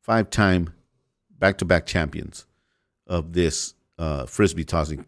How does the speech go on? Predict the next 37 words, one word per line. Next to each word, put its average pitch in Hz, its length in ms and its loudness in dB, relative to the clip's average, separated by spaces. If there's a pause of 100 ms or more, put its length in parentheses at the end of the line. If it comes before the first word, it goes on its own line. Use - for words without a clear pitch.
tossing 76 340 -2
game. 60 200 -8 (340)
It 117 80 2
was 98 320 2 (580)
incredible. 90 560 0 (480)
I've 101 180 2
never 113 280 2
had 131 200 2
fun 85 340 2
like 78 200 -2
that. 76 340 0
I, 82 200 -4
I 87 40 -2
felt 117 220 2
like 92 100 0
a 87 60 0
little 98 240 2 (100)
young 101 220 2
kid, 90 260 4
and 82 100 2
we 98 100 4
were 95 120 6
in 71 160 -2
mud, 82 320 2
man. 71 280 -4 (540)
Pretty 143 220 6
much, 113 380 4
<laughs> - 0 -
we 131 80 4
were 131 160 6
diving 104 480 6
in 80 120 0
mud. 82 440 2 (580)
Uh, 82 220 0
it 87 60 2
had 87 180 2
rained. 107 500 6